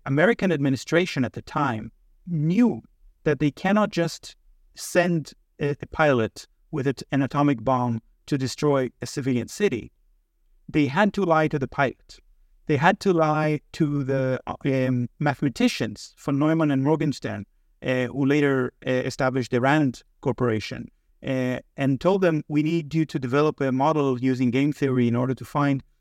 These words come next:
which, uh, targets would be least defended by air defense systems in Japan." And they came up with the cities of, of Hiroshima and Nagasaki, um,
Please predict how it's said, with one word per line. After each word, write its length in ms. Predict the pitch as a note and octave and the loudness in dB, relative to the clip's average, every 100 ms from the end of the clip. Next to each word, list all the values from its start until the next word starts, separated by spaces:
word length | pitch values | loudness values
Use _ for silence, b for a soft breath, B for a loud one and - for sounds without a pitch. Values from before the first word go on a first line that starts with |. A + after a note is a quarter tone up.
| _ - | _ -6
which, 480 | C#3 F3+ - - - | 0 0 0 -12 -8
uh, 200 | C#3+ C#3 | -4 -4
targets 500 | - D#3+ D3+ C#3 - | 0 2 2 2 -2
would 200 | C#3 C3+ | -4 -2
be 320 | A2+ C3 B2+ C3 | 0 2 0 0
least 340 | E3+ G3+ - | -2 -2 -4
defended 500 | E3+ - D3 C#3 A#2+ | -4 0 2 2 2
by 360 | C3 B2+ B2+ - | 0 0 0 -2
air 140 | C#3+ | 0
defense 340 | C3+ - A#2+ A2+ | -2 -2 -2 -2
systems 400 | A#2+ - A2+ A#2+ | -6 -6 -6 -2
in 80 | A#2 | -2
Japan." 440 | A#2+ F#3 F3 D#3 _ _ - | 0 0 0 -2 _ _ -4
And 100 | B2+ | 2
they 140 | G#3 | 2
came 220 | - F3 | 2 2
up 180 | D#3+ - | 2 0
with 100 | C#3 | -2
the 60 | C3+ | -2
cities 380 | - C#3 B2+ B2 | 0 0 2 0
of, 200 | G#2+ - | -4 -6
of 160 | C3+ A#2 | -8 -2
Hiroshima 480 | C3+ B2 - C#3 | -2 0 0 0
and 80 | B2+ | 0
Nagasaki, 640 | A#2 A#2+ - G3+ - B2 A#2+ _ _ _ _ _ - | -2 -4 0 0 0 -6 -6 _ _ _ _ _ -8
um, 380 | C#3+ C#3+ C3+ C3+ | -4 0 0 -4